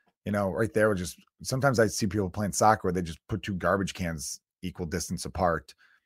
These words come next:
and then just use that as the goal if they can't find a goal, you know, in some areas. All right, everybody, that's enough ranting about sports and shit.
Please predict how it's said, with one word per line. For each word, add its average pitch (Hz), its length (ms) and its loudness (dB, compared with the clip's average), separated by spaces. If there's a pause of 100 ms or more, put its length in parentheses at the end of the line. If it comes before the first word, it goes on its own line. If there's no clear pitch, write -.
(460)
and 82 120 -4
then 87 100 -2
just 78 140 -6
use 87 160 -4
that 87 180 2
as - 80 -6
the 85 100 -8
goal 76 460 -4
if - 60 -20
they 82 100 -6
can't 82 220 -6
find 78 160 -2
a 71 40 -4
goal, 73 320 -2 (260)
you 82 100 -8
know, 80 100 -4
in 76 60 -8
some 78 180 -6
areas. 78 380 -6 (480)
All 190 100 12
right, 156 140 12
everybody, 127 340 12
that's 151 160 12
enough 127 180 8
ranting 117 400 8
about 104 320 10
sports 110 360 8
and 104 100 -2
shit. 107 320 6